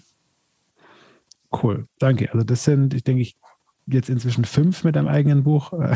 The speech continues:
<laughs> Klasse, klasse Buchtipps. Verlinken wir wie immer in der, in der, in der Shownote. Werde ich definitiv das ein oder andere besorgen. Ähm, Dorothea, jetzt kommen wir zur letzten Frage, die ich wirklich jedem Gast in diesem Podcast, äh, bisher gestellt habe, weil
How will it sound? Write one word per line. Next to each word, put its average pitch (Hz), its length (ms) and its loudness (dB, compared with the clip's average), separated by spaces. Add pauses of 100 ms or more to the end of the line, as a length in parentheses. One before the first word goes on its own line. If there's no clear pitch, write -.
(320)
<laughs> - 540 -8
Klasse, 139 460 2
klasse 131 340 2
Buchtipps. 170 540 -2
Verlinken 143 360 -2
wir 139 120 2
wie 143 100 0
immer 175 280 0
in 139 120 0
der, 120 180 -4
in 127 140 -2
der, 117 160 -2
in 127 100 0
der 123 100 2
Shownote. 160 540 0 (360)
Werde 135 160 2
ich 131 80 -2
definitiv 147 520 0
das 131 300 -4
ein 180 220 2
oder 156 180 2
andere 147 320 2
besorgen. 143 840 0
Ähm, 139 440 2 (760)
Dorothea, 135 500 2 (680)
jetzt 135 160 -4
kommen 160 160 2
wir 160 80 6
zur 147 140 4
letzten 165 320 2
Frage, 160 360 2
die 151 140 2
ich 135 160 -2
wirklich 151 320 0
jedem 143 540 2
Gast 139 300 0
in 143 60 0
diesem 135 300 0
Podcast, - 760 -4
äh, 131 200 0
bisher 131 380 0
gestellt 127 560 0
habe, 165 520 2
weil 127 320 0